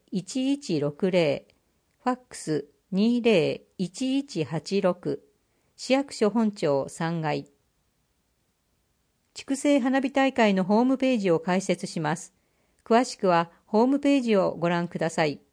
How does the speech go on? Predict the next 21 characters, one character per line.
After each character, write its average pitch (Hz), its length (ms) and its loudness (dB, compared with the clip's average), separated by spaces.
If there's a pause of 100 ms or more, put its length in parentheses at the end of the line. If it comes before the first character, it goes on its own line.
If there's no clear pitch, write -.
(440)
六 190 260 -2
月 247 460 0
一 240 240 -4
日 262 200 -2
か 220 100 0
ら 170 120 2
で 143 120 0
す。 - 180 -16 (2500)
主 - 220 -12
催、 190 400 0 (440)
筑 - 260 -6
西 226 340 4
花 220 260 2
火 277 100 -4
大 254 220 2
会 185 240 2
実 175 220 -4
行 262 240 2
委 262 60 0
員 233 220 0
会、 143 360 0